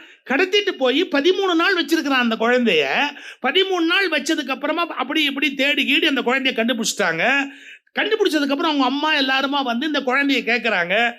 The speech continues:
குழந்தை இவனை விட்டு வரமாட்டேன்னுடுச்சு.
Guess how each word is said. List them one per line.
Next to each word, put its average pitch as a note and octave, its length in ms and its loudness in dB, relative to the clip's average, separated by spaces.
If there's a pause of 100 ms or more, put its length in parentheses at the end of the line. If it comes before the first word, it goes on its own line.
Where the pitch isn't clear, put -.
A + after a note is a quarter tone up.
(240)
குழந்தை D4 680 0
இவனை A#3 260 0
விட்டு A3 300 -2
வரமாட்டேன்னுடுச்சு. G#3 1300 -2